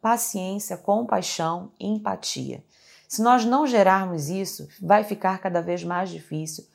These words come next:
conviver com as crianças assim. E, infelizmente, muitos pais estão optando por se isolarem, não colocarem, não exporem a sua criança por essa falta de acolhimento. Nós temos, é,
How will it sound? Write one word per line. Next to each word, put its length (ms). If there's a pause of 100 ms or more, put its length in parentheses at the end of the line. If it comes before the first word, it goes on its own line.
(140)
conviver 520
com 120
as 140
crianças 480
assim. 340 (320)
E, 140
infelizmente, 760
muitos 380
pais 480 (300)
estão 380 (1120)
optando 680 (320)
por 180
se 380 (220)
isolarem, 800
não 320
colocarem, 640
não 140
exporem 580
a 60
sua 220
criança 560 (240)
por 100
essa 240
falta 380
de 100
acolhimento. 640 (460)
Nós 260
temos, 600
é, 760